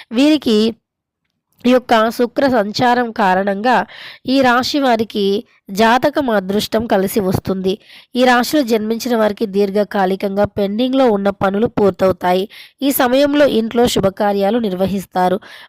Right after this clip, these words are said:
వాహనాలు, భూములు కొనుగోలు చేసే అవకాశం ఉంది. ఈ రాశిలో జన్మించిన వ్యక్తులకి వైవాహిక జీవితం సంతోషదాయకంగా ఉంటుంది.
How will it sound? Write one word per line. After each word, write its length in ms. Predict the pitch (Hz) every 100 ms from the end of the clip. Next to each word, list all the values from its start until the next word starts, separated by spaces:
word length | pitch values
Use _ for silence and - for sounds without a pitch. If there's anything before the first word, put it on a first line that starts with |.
| -
వాహనాలు, 640 | 220 240 269 285 262 240
భూములు 460 | 233 196 196 202 208
కొనుగోలు 560 | 196 185 190 202 202 196
చేసే 280 | 202 190 226
అవకాశం 600 | 185 185 180 196 - 226
ఉంది. 300 | 190 185 190 190 _ - - - 247
ఈ 80 | 269
రాశిలో 360 | 262 247 294 285
జన్మించిన 600 | 220 208 220 240 262 226 226 262 - - 190
వ్యక్తులకి 560 | 208 - 220 214 262 240
వైవాహిక 640 | 202 202 240 262 247 240
జీవితం 440 | 214 196 190 190 240
సంతోషదాయకంగా 1400 | 226 214 208 247 240 233 214 220 196 185 196 208 202 196 220
ఉంటుంది. 480 | 190 180 190 185